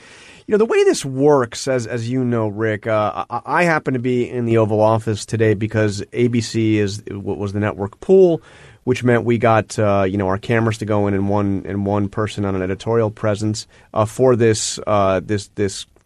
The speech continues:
basically a photo op with, with, uh, the incoming president and the outgoing president. But, um, it was, uh, it was something else because this meeting went an hour and a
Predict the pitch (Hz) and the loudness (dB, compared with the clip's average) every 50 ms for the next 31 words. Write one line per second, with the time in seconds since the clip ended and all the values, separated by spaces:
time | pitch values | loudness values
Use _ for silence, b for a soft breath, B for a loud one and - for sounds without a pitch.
0 | _ - 135 131 - - 110 95 92 - - - 156 196 185 143 117 104 101 98 | _ 0 0 0 2 0 -2 -2 -2 -2 0 0 2 4 4 4 4 4 4 2
1 | - 104 110 110 107 107 - - 101 110 107 107 101 107 110 104 101 98 95 92 | 0 0 0 0 0 -2 -6 -8 -4 -2 0 0 0 0 0 0 2 0 0 -2
2 | 87 98 104 117 117 113 117 110 110 107 101 - 113 107 104 104 107 101 - - | -2 -2 0 0 0 0 -2 -2 -2 -2 -2 -2 -2 -2 -2 -2 -4 -6 -6 -6
3 | 98 98 95 95 110 139 - - - 120 92 92 95 - - 92 90 95 101 101 | -6 -4 -2 -2 -2 -4 -6 -6 -8 -6 -6 -6 -8 -6 -6 -6 -6 -4 -4 -4
4 | 104 104 B B B B B B B B B _ - 147 143 139 - - - - | -4 -4 B B B B B B B B B _ 2 4 4 4 2 0 -10 -20
5 | - _ - 135 123 123 120 120 120 113 110 101 92 - _ _ _ 127 143 - | -20 _ -2 0 2 4 4 4 4 2 0 -2 -4 -8 _ _ _ 0 0 2
6 | 202 196 180 170 151 139 131 107 - - - - 135 127 123 120 117 113 113 110 | 4 4 4 4 4 0 -2 -6 -8 -8 -4 -2 0 2 2 2 2 2 0 -2
7 | - - _ - 120 147 202 202 - - 233 240 233 - - 240 196 160 180 190 | -4 -6 _ -8 -6 -6 -4 -6 -2 -2 -2 -2 -2 -4 -6 -6 -4 -2 0 2
8 | 185 160 156 165 - - - 170 143 - 160 143 139 131 123 120 - - - b | 4 4 4 2 0 -4 -6 -6 -4 0 2 4 4 4 2 -2 -6 -12 -16 b
9 | b b b b b b - 151 147 151 160 165 185 214 233 180 147 135 131 127 | b b b b b b -2 -2 -2 0 0 2 2 2 4 4 4 2 2 2
10 | 127 - 127 135 131 127 123 - - - 110 127 143 160 175 175 165 151 139 131 | -2 -2 0 2 2 2 2 0 -2 -2 0 0 0 2 2 0 0 0 -2 -4